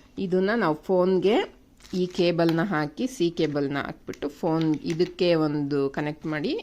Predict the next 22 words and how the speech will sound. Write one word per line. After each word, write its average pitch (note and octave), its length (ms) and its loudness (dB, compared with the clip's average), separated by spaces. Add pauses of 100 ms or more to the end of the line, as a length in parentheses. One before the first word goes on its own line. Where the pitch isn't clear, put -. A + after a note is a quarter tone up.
(160)
ಇನ್ನೊಂದು F3 440 0
ಸೈಡ್ನ D3+ 340 -2 (120)
ಮೊಬೈಲ್ಗೆ D3+ 520 0
ಕನೆಕ್ಟ್ - 360 -10
ಮಾಡಬೇಕು. C#3 560 -6 (680)
ಇದೆರಡು F3+ 560 4
ಟ್ರಾನ್ಸ್ಮೀಟರ್, D3+ 680 0
ಅಂದರೆ D#3+ 280 0
ನಾವು D#3+ 180 0
ಮಾತಾಡ್ಬೇಕಾದ್ರೆ D3+ 680 -2
ನಾವೊಂದು, D#3+ 480 0
ಇನ್ನೊಬ್ರು F3+ 460 2
ಯಾರಾದ್ರು D3 340 2
ನಮ್ಮ C#3+ 160 -2
ಜೊತೆ D3 340 -2
ಇದ್ದರೆ C#3+ 260 -4
ಅವ್ರಿಗೊಂದು D3 500 0
ಹಾಕ್ಬೋದು, C#3+ 480 -4
ಇಲ್ಲಾಂದರೆ D#3 440 -2
ಒಂದನ್ನೇ D#3 500 -2
ಯೂಸ್ D#3+ 280 0
ಮಾಡ್ಬೋದು. - 640 -8